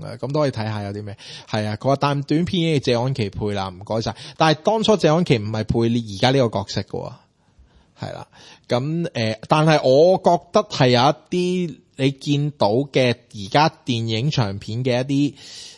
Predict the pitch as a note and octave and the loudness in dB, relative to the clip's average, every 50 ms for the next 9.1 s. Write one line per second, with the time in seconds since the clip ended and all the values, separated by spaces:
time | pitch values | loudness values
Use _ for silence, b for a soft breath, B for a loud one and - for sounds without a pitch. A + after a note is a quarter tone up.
0 | B B _ _ _ _ _ _ - - - C3 C#3+ D3+ D3 B2+ A2+ G2 G2 A2 | B B _ _ _ _ _ _ -8 -2 2 2 4 4 4 2 0 -4 -6 -6
1 | G#2+ - G2 F#2 G2 G2+ A2 A2+ G#2+ F#2+ F#2+ F#2+ - B B B B B B B | -8 -8 -10 -10 -6 -4 -4 -4 -4 -4 -6 -10 -12 B B B B B B B
2 | B _ _ _ _ - - - B2+ D3+ - - - C#3 B2 B2 C#3+ D3 C#3+ D3 | B _ _ _ _ -12 -2 2 2 2 2 2 0 0 0 0 0 0 0 0
3 | C#3+ B2 - A2+ G#2 G2+ - G2 F#2+ F#2+ G2 G#2 G#2+ A2+ B2 A#2+ - _ _ _ | 0 0 -4 -6 -10 -10 -10 -12 -12 -12 -10 -8 -8 -6 -8 -8 -10 _ _ _
4 | _ - - - G2 F2 - - _ - - - - - _ _ _ _ _ _ | _ -20 -18 -18 -16 -18 -20 -18 _ -18 -18 -18 -20 -20 _ _ _ _ _ _
5 | _ _ _ _ _ _ _ _ _ _ - A2+ G2+ G#2 G2+ - - G2+ - - | _ _ _ _ _ _ _ _ _ _ -8 -6 -4 -4 -6 -4 -6 -6 -6 -8
6 | - - - G#2+ G2 - - F#3 G3+ D#3+ C3+ B2 A#2+ A2+ - - - - - - | -12 -12 -10 -8 -4 0 0 0 2 2 2 2 2 0 -2 -6 -6 -6 -8 -8
7 | G2+ G#2 C3+ E3+ E3 D3 C3 A#2 A2+ G#2+ A#2+ A#2+ A#2+ B2 C3+ D3+ F#3 F#3 - _ | -6 -4 -2 0 0 2 2 2 0 0 0 2 2 2 2 2 2 0 -4 _
8 | - A2 G#2 G#2+ B2+ D3+ E3 C#3 C3 B2 A#2 G#2+ G2 F#2+ - - - - - - | -4 -2 -2 -2 -2 -2 -2 -2 -2 -2 -2 -2 -4 -4 -8 -12 -16 -16 -16 -16
9 | A#2+ - | -18 -20